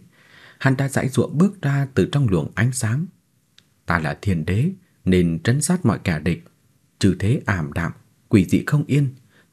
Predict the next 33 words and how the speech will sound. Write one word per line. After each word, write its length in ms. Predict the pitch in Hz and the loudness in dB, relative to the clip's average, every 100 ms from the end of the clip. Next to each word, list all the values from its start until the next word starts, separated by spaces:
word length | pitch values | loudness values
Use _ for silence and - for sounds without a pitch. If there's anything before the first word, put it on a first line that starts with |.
| - | -2
thần 160 | 95 | -2
ta 280 | - 87 82 | 0 -6 -6
sao 220 | - 87 | -4 -6
có 180 | - 127 - | -2 -2 -2
thể 100 | 76 | -2
tịch 280 | 98 - | -2 -2
diệt?" 260 | - 92 90 _ _ _ _ _ _ _ _ _ _ - | -2 -4 -4 _ _ _ _ _ _ _ _ _ _ -2
Một 160 | 90 | 0
bóng 160 | 113 120 | 2 2
người 160 | 78 - | 0 -2
khác 220 | 123 - | -6 -2
xuất 220 | 170 170 | -2 0
hiện, 260 | 101 85 - _ _ _ | 0 -2 -4 _ _ _
đó 100 | 165 | 2
là 140 | 175 95 | 4 2
Diệp 220 | 90 - - | 0 -2 0
Thiên 220 | 92 78 | -2 0
Đế, 240 | 101 160 - _ _ _ | -2 -2 -4 _ _ _
cũng 180 | - 139 | 0 2
từ 100 | 131 123 | 2 2
trong 180 | 156 | 2
luồng 220 | 107 78 65 | 2 0 0
sáng 300 | - 110 156 139 | -4 -4 -4 0
bước 240 | 160 - | -2 0
ra. 280 | 120 110 - _ _ _ _ _ _ _ _ _ - | -4 -4 -10 _ _ _ _ _ _ _ _ _ -2
Tiếp 140 | 104 | 0
đó 120 | - 127 | 2 0
Sở 180 | 85 - | -2 -2
Phong 200 | 95 87 | -4 0
nhìn 220 | 87 - | 0 0
thấy 220 | 104 151 - | -2 -2 0
bản 260 | 101 80 - | -2 -2 0
thân 180 | 135 | 0